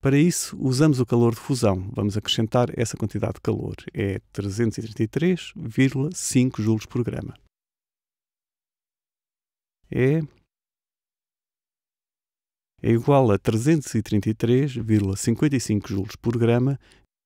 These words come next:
vezes duzentos gramas de gelo que estamos a tentar derreter. Quanto é que isso dá? Vou usar a calculadora.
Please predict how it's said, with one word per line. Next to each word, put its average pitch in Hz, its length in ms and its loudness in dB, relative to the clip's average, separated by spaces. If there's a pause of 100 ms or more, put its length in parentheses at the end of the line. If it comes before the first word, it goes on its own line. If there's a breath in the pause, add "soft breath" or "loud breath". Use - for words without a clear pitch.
(560)
vezes 123 440 2
duzentos 117 520 2
gramas 113 400 2
de 120 160 -2
gelo 110 400 2 (480 loud breath)
que - 60 -18
estamos 117 260 0
a 101 60 0
tentar 104 300 -2
derreter. 120 420 -2 (880 soft breath)
Quanto 170 160 -2
é 160 60 0
que - 80 -8
isso - 140 -4
dá? - 140 -2 (1700)
Vou 113 120 -4
usar 107 220 -4
a 104 40 -4
calculadora. 127 680 0